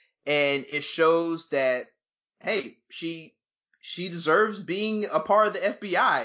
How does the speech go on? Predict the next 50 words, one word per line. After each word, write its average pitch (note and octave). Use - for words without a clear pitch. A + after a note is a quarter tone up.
If, D#3+
if E3
this B3+
was A#3
a, E3
a E3
train, G#3
this C#4
is A3
almost G#3+
like F#3+
her A3
training A#3
to G#3
become A#3
a A3
part D3
of A#2+
the B2+
F C3+
B B2
I. F#2+
You D#3+
know, D#3
she G3
is E3
able F3+
to E3+
take F3+
down E3
a C#3+
notorious E3+
serial D#3
killer. D3
And D3+
while, G#3+
like, E3+
she F#3
may F#3
not D#3
get D#3
the D3
credit, A3+
Doctor G3+
Jack F3
Crawford G#3
says, D3+
"Hey, B2+
you C3
know B2